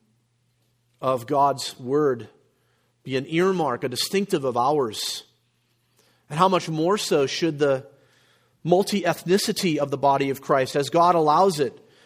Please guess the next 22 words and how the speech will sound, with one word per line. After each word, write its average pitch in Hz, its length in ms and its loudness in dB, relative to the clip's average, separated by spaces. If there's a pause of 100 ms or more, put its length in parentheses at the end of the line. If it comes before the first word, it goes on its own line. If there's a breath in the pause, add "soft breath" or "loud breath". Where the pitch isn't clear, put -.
(140 soft breath)
be 151 140 -2
an 151 100 0
earmark 165 640 0 (1400)
of 139 120 -4
the 147 60 -4
true 202 460 0
body 170 360 2
of 151 100 -8
Christ, - 760 -8 (840)
the 143 80 -6
true 202 640 0 (1000 soft breath)
servanthood 190 920 4 (100)
of 160 240 0
the 147 100 0
body 147 540 2 (800)
in 143 160 -4
which 151 220 -4
we 143 100 -2
ought 139 220 0
to 139 80 -12
be 127 80 -10
unified? 110 600 -10